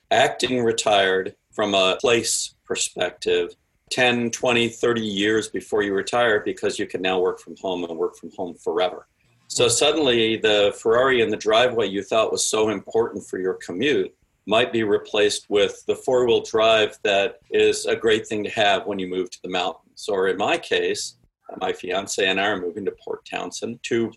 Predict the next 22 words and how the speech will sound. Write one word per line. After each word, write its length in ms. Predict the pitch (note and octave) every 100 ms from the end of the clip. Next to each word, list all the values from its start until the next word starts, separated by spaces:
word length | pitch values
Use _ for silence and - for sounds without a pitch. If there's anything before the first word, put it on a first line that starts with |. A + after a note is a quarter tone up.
| -
plus 300 | G#2+ G#2+ -
hours 440 | F#3+ B2 G#2 -
away 260 | F2+ F#2+ F#2+
from 200 | - -
her 200 | A#2 G2
office. 420 | E2 - - -
My 200 | B2 D3
office 340 | G#2 - A2+
has 160 | F#2 F2
always 240 | F2 G2
been 220 | - - -
in 180 | -
the 80 | D#2
house, 460 | - - - - - _ _ _
but 420 | G2+ G2 G2 F#2+ -
she 200 | - A#2
works 260 | F#2+ G2+ -
for 120 | A#2
Microsoft, 600 | C3+ - - - D#2 - -
big 200 | G#2+ -
work 200 | F2+ F#2+
from 320 | A2+ A2 G2+